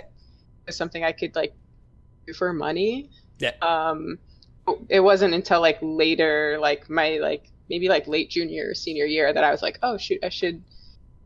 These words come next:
Speaker 1: make this a career," 'cause I was finding myself spending way more time doing my game development projects, um, and getting, like, way more invested in those than I was in
Speaker 2: Yeah.
Speaker 1: my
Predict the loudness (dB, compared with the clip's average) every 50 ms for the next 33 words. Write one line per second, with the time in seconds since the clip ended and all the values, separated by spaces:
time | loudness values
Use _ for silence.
0 | -20 -8 -2 0 2 4 4 2 2 0 -6 -6 -4 0 2 4 4 4 2 0
1 | 0 0 0 2 4 4 4 4 2 0 0 2 2 2 2 -2 -4 -6 -2 -2
2 | -2 0 0 0 0 0 0 0 0 0 0 0 0 0 0 0 0 0 -2 0
3 | 0 0 0 0 -2 -4 -8 -6 -6 -6 -6 -6 -2 0 2 2 4 4 4 2
4 | 0 0 -2 -2 0 2 4 4 4 2 0 -4 -4 0 2 2 4 4 4 2
5 | 0 0 -4 -12 -16 -16 -16 -18 -20 -20 -20 -16 -10 -8 -6 -6 -6 -4 -2 -2
6 | -2 0 2 2 2 2 2 0 0 0 -2 -2 -2 0 -2 -2 -2 -2 -4 -4
7 | -4 -4 -6 -6 -6 -6 -6 -4 -2 0 0 0 0 0 -2 -6 -6 -8 -8 -6
8 | -2 -2 0 0 2 2 2 2 2 0 -2 -8 -6 -2 0 2 2 2 0 -2